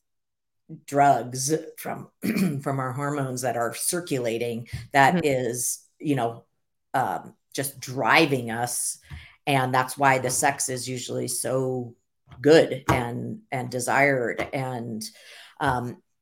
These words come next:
Speaker 1: and there's no, uh, you know, there's things that happen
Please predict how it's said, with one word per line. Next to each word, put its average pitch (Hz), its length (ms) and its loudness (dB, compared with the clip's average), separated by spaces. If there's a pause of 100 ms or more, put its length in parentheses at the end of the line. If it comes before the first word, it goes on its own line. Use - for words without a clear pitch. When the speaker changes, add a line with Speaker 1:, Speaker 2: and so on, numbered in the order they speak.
(600)
Speaker 1:
and 147 460 8 (540)
there's 151 460 4
no, 156 760 6 (1080)
uh, 135 520 2
you 160 140 2
know, 151 120 6
there's 143 300 0
things 180 500 -2
that 147 180 2
happen 143 1000 0